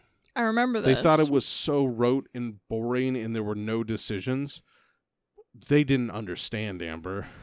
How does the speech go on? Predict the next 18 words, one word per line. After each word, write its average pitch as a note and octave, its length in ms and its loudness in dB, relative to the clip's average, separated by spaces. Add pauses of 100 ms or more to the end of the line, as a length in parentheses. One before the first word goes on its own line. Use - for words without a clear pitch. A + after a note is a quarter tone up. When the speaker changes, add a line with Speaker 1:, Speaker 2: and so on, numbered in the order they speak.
(140)
Speaker 1:
Oh, B3+ 100 2
I C4 80 4
remember D4+ 420 2
your C4+ 180 0
discussions G#3+ 600 -8
about F#3+ 180 -8
Speaker 2:
They C#3+ 80 6
didn't D3+ 180 2
Speaker 1:
this. C3 80 0
Speaker 2:
understand. A#2+ 540 -2
They B2+ 120 2
were C3 120 4
giving B2+ 420 0
me B2 240 0
opportunities A#2+ 800 -4
left A#2+ 260 -2
and G2 140 -8
right. A2+ 220 -2